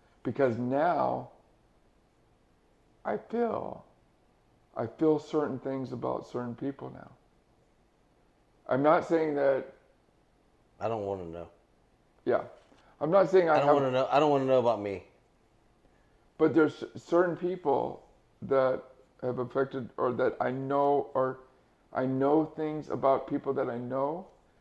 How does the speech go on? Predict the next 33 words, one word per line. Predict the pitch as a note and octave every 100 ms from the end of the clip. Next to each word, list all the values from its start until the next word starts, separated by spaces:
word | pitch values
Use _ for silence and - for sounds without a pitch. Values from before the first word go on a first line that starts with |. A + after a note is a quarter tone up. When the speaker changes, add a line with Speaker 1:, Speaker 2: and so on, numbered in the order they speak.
| _
Speaker 1:
and | - C3+
I | B2
feel, | - C#3 C3+ C3+ C3 A#2+ - _ _ -
and, | B2 B2 A#2 G#2+ - _ _ _ _ _ _ _ _ -
um, | A#2+ A#2 - - G3 - _ _ _ _ _ _ _ -
I | A#2+
feel | - C3 B2
at | B2
peace | - C3 C3+ -
with | - - -
it. | - -
You | C3+
know | C3+
what |
I | C3+
mean? | C#3 C3
Or | C#3 C3+ B2+ A2+
Speaker 2:
But | D3+ A#2+ F2 A2 -
does | D#3 A2+
that | D3+ D#3 A#2
lead | C#3+ C#3
you | C#3
to, | A#2+ D3 C#3 B2+ - _ _ _ _ -
"I | A2 B2+
can't | - - B2+ G2+ F2+
leave"? | A2+ G2+ C#2+ - _ _ _ _ _ _ _ _ _ _ _ _ _ _ _ _ _ _ _ _ _ _ _ _
Speaker 1:
What | A#3
do | A#3+
you |
mean, | A#3 G#3
"I | G3+
can't | G3 -
leave"? | -